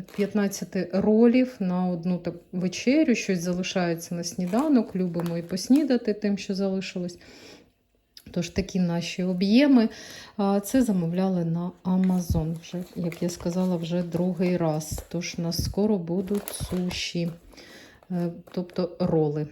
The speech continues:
наші адаптовані, домашні. Е, сьогодні ось поштою, е, кур'єр приніс, е, їх. Тепер вже до, до продуктів з Нетто. Е,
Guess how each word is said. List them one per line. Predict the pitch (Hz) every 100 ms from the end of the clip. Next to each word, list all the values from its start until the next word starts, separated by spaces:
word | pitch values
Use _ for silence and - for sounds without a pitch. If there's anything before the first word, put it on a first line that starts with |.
| -
наші | 160 156 - 165
адаптовані, | 156 170 170 - 262 233 190 170
домашні. | 165 175 226 254 - 202 190 - - - - - - - - -
Е, | 196 190
сьогодні | - 175 202 190
ось | 185 185
поштою, | - 185 - - 180 185
е, | - - 190 180 185 185
кур'єр | 175 170 185 185
приніс, | - 175 175 185 - - - 180
е, | 175
їх. | 165 - 151 - - - - - _ -
Тепер | 196 269 277 196
вже | 185 190 208 214 180 170
до, | 185 202 196 190
до | 185 196
продуктів | 196 185 170 190 - - 180 -
з | 190 190 202
Нетто. | 202 170 - 156 156 - - - - - - -
Е, | 196 202